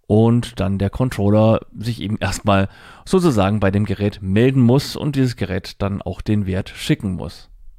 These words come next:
Der Controller muss sich übrigens nicht direkt neben dem Thermometer befinden. Man kann da durchaus auch mehrere Meter von entfernt sein.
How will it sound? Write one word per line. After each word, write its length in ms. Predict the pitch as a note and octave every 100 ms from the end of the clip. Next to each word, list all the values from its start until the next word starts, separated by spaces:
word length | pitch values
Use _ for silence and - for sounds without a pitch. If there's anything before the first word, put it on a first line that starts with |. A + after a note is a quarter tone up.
| _ _ _ - -
Der 80 | A#2
Controller 520 | - A2+ - C#3 G3
muss 160 | C3+ B2
sich 120 | A#2
übrigens 320 | G#2 A2 G#2
nicht 340 | G2+ G2 F#2+ F#2+
direkt 300 | B2 B2+ -
neben 240 | G2+ G2
dem 120 | G2
Thermometer 560 | F#2 G2+ G2 F#2+ C3+ D#3
befinden. 580 | A2+ A2 A2 G#2+ F#2+ G#2 - - - -
Man 160 | G#2 A2+
kann 240 | A2+ G#2+
da 320 | G2+ F#2+ G2
durchaus 360 | F#2+ B2+ G2 G#2
auch 200 | G2+ G2
mehrere 400 | A2+ C#3 C3 A2
Meter 260 | A2+ B2
von 200 | G#2+ G#2+
entfernt 420 | F2 G2 G2+ B2 D3+
sein. 280 | D3 D3